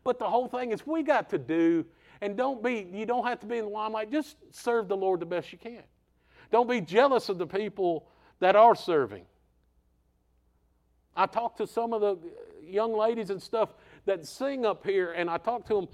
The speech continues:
and I uplift them. I'll tell you, a few weeks ago, uh, Carrington was just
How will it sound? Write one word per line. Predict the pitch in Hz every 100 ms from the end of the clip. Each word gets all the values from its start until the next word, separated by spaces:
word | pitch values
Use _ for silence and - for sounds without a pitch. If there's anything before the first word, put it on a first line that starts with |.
| - 175
and | 196
I | 226 277
uplift | 202 254 269 214 254 254 - 190
them. | 202 147 98 _ _ _ _ _ _ _ _ _ _ _ _ _ _ _ _ _ _ _ _ _ _ _ _ _ _ _ _
I'll | 196
tell | 208 226
you, | 240 165 - - - 127
a | 147
few | 196 233
weeks | 226 240 -
ago, | 214 247 240 - 170 165
uh, | 165 160
Carrington | - - 233 254 254 - 262 185
was | 180
just | 175 170 110